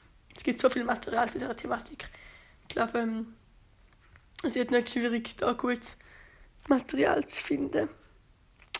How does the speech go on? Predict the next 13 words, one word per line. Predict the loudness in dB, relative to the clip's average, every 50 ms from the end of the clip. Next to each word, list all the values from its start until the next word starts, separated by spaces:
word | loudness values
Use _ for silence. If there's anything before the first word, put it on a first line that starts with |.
| -2 -6 -18 _ -20 -20 -20 -16 0
Genau. | 2 2 4 4 4 4 4 2 0 -2 -8 -18 -20 -20 -20 -20 -20 -20 -20 -20 -20 _ _ _ -16 -12
Ich | -2 2
wünsche | 2 2 2 0 6 8
dir, | 8 10 10 8 2 -4 -16 -20 -20 -20 -20 -20 -20 -12 -8
wie | -4 2 2 4 4
gesagt, | 4 2 4 6 8 8 8 6 4 2 -4 -10 -14 -14 -16 _ _ _
einen | 4 4 4 4
wunderschönen | 2 -2 0 2 2 4 4 2 0
Start | -2 -2 0 0 0 0 -2 -6 -14 -20 -20 -20 -20 -20 -20 -20 -20 -20 -20 -16 -6 -4
in | -2
das | -2 0 0 0
neue | 2 2 2 2 0 0
Jahr. | 2 4 6 8 8 8 6 4 2